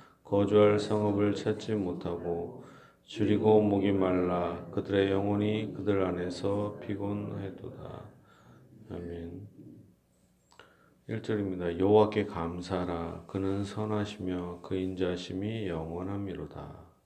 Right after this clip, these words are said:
아, 이런 표현이 상당히 많이 나오죠. 여호와께 감사라. 그는 선하시며 그 인자심이 영원함이로다. 예, 우리가 꼭 알아야 될 것은 하나님은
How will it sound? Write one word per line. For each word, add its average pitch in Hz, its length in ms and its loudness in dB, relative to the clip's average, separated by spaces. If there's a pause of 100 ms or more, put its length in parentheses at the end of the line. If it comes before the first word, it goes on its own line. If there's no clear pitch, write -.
(720)
아, 82 160 -8
이런 113 300 -2
표현이 107 640 -2
상당히 123 340 -2
많이 90 260 -2
나오죠. 92 560 -4 (720)
여호와께 87 320 -4
감사라. 98 920 -6 (680)
그는 107 580 -4
선하시며 90 1000 -4
그 95 100 -4
인자심이 92 800 -2
영원함이로다. 85 1080 -8 (1120)
예, 90 120 -8
우리가 95 340 0
꼭 117 220 0
알아야 95 280 6
될 90 160 -2
것은 92 300 -4
하나님은 123 720 0